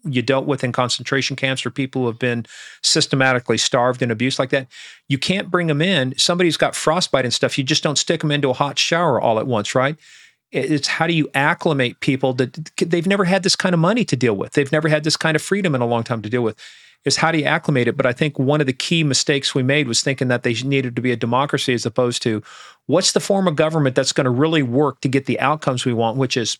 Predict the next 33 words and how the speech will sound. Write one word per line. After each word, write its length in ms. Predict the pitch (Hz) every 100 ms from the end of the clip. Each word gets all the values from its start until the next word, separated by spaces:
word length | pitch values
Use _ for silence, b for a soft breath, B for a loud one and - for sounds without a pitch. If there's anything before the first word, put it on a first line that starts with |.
| _ -
a 80 |
free 240 | - - 151
society, 600 | 185 - 123 120 123 131 B B B B
a 60 | 139
society 420 | 147 - 143 147
that 160 | 135 123
is 120 | -
not 180 | 131 147
a 40 |
threat 300 | - 143 139 -
to 140 | 135
its 180 | 107 135
neighbors, 360 | 139 147 156 -
to 140 | -
the 100 | 107
United 320 | 113 131 143
States, 300 | - 135 139
to 100 | -
the 80 | 117
rest 240 | 120 120 156
of 80 |
the 40 | 143
world, 300 | 123 120 120
that 140 | 110
will 100 | 117
not, 300 | 123 127 127 B B B B
you 60 | 135
know, 100 | 123
have 200 | 139 135
this 120 | 135
kind 180 | - 131
of 80 | -
stuff. 320 | 170 160